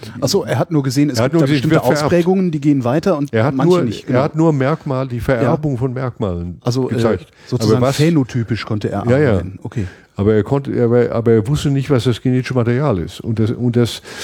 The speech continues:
Speaker 2: das, und dann, dann wurden die Chromosomen entdeckt und die Leute fingen an, so, äh, gute Ideen zu entwickeln. Aber dann, äh, das eigentliche Experiment, äh,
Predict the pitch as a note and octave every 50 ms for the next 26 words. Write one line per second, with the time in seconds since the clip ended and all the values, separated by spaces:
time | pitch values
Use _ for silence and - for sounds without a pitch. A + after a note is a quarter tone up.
0 | - - - - G#2+ F#2 - - B2+ A#2 G#2 F#2+ - A2 A#2 C3 C#3 B2 B2 A#2+
1 | B2 A#2 A#2 C3 C3 B2 B2 A#2 A2 G2+ - - G2+ F2+ F#2+ F#2 E2+ G#2 B2 C#3+
2 | D#3+ D#3 D3+ C#3+ C3+ C3 A#2 G#2 - A#2 A2+ - - - A2+ G#2+ G2 G2+ F2+ F#2+
3 | G2+ G#2 A2 F#2+ - A#2 A#2+ A#2 A2 G2 F2 G2+ A2 G2+ G#2+ G#2 G2 F#2+ F2+ F2
4 | E2 D#2+ E2 - F2 F2+ E2+ E2 E2 E2 E2 E2+ E2+ E2 E2+ F2 F2 F#2 F#2+ F#2+
5 | - G2+ G#2 A2 G#2 G2+ - G2 - - A#2+ A#2 - A#2 G2+ F2 - G2 F#2+ G2+
6 | A#2 C#3 C#3+ C3 - C3 A#2+ A2 G2+ B2+ B2+ D3 E3 E3+ D#3+ D3+ - - - -
7 | - - - - - - - - - G2 G2 G#2 G2+ A#2+ C#3 D#3 D#3 D3+ D3 C#3
8 | C#3 C3 C3 B2+ A#2+ A2+ A2 A#2+ A#2 A2 G2+ A2 G2+ - - - A#2 C3+ D3+ E3
9 | F#3+ E3+ - D3 C3 C3 D3 B2+ B2 - - - B2+ A#2+ B2 C3 C#3 C3 - -
10 | - B2+ A#2